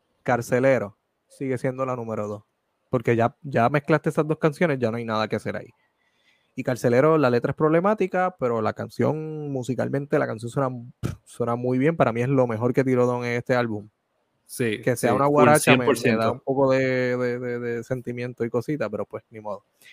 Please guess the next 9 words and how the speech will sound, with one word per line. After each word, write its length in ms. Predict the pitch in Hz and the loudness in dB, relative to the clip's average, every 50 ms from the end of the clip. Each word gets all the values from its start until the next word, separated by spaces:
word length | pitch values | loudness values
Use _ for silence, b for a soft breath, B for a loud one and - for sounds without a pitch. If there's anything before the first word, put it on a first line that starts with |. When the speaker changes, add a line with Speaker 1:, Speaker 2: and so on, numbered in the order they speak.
| b b b b b b b _ _ _ _ _ _ | b b b b b b b _ _ _ _ _ _
Speaker 1:
Te 80 | - | 4
abandonó 540 | 131 123 123 123 123 123 123 127 139 151 165 | 6 6 4 4 2 4 4 6 6 4 4
con 140 | 190 196 185 | 4 2 2
Nio 180 | 170 175 175 | 2 2 4
García, 500 | 180 185 180 151 - 139 127 123 139 165 - _ _ _ _ _ _ _ _ _ _ _ _ _ _ _ | 4 2 2 2 2 2 2 2 0 0 -4 _ _ _ _ _ _ _ _ _ _ _ _ _ _ _
es 120 | - 139 117 | -2 0 2
la 100 | 120 123 | 4 6
tercera. 460 | 131 143 139 - 139 113 104 107 - | 4 4 4 4 2 2 2 0 -2
Speaker 2:
Ok, 160 | - 107 101 | -2 0 0